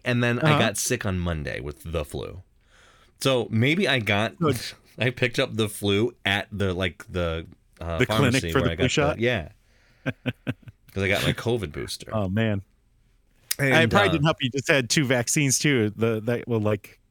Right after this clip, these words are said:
Speaker 2: your immune system's like, "Oh, I gotta fight these other things." Then the flu, like, just kinda sneaks in wearing a mustache.
Speaker 1: <laughs>
Speaker 2: It's like, "I'm just the vaccine."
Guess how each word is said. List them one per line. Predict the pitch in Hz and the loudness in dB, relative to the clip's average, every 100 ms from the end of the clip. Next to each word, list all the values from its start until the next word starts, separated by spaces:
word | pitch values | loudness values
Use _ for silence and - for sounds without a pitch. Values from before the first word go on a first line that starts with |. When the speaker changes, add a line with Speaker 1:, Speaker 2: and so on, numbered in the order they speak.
| - | -6
Speaker 2:
your | 110 110 120 | -4 -2 -2
immune | 110 113 110 | 0 2 0
system's | 113 - 107 | -2 -2 -2
like, | 117 110 | -2 -4
"Oh, | 208 | -6
I | 214 | -4
gotta | 185 190 | -2 -2
fight | 202 185 | 0 -2
these | 190 202 | -2 -2
other | 196 | -2
things." | 185 160 120 110 | -2 -2 -2 -2
Then | 120 110 | -2 -2
the | |
flu, | 104 123 120 113 | 0 0 0 2
like, | 110 101 | -2 -2
just | 110 | -2
kinda | 131 110 | 0 2
sneaks | - 123 110 - | 2 2 0 2
in | 113 113 | 2 2
wearing | 110 107 | 2 2
a | 101 | 2
mustache. | 104 - 113 113 - - - - - | 0 0 -2 -4 -6 -10 -14 -16 -12
Speaker 1:
<laughs> | 143 135 - 117 - 117 _ _ _ _ _ _ _ _ _ _ _ | -8 -6 -6 -10 -10 -16 _ _ _ _ _ _ _ _ _ _ _
Speaker 2:
It's | |
like, | 139 139 | -2 0
"I'm | 233 392 349 | 2 2 2
just | 208 202 | 2 2
the | 240 | 0
vaccine." | 208 240 - 370 381 311 139 | 0 0 0 0 2 2 0